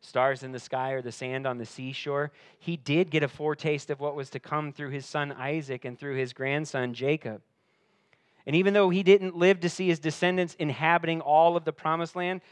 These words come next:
Abraham himself got a taste of that. He, when he buried his own wife in it, and now he himself is buried next to her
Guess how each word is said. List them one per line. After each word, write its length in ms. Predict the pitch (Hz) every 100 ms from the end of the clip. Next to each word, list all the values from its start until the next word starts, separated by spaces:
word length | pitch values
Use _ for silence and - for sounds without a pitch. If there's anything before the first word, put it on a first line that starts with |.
| _ _ -
Abraham 540 | 175 185 180 185 196
himself 680 | 180 190 165 - 214 214 -
got 160 | 185
a 60 | 180
taste 380 | - 175 165 165
of 160 | 147
that. 200 | 156 147 - -
He, 300 | - 196 220 - -
when 140 | 165 170
he 100 | 175
buried 320 | 180 190 185
his 140 | 170
own 260 | 180 190 175
wife 400 | 190 202 147 -
in 160 | 165 151
it, 160 | 120 _ _ -
and 140 | 165
now 160 | 196 185
he 340 | - 208 226
himself 560 | 196 185 - 240 226 180
is 180 | 170 160
buried 380 | 135 175 170 160
next 300 | 165 190 -
to 100 | 160
her 300 | 139 110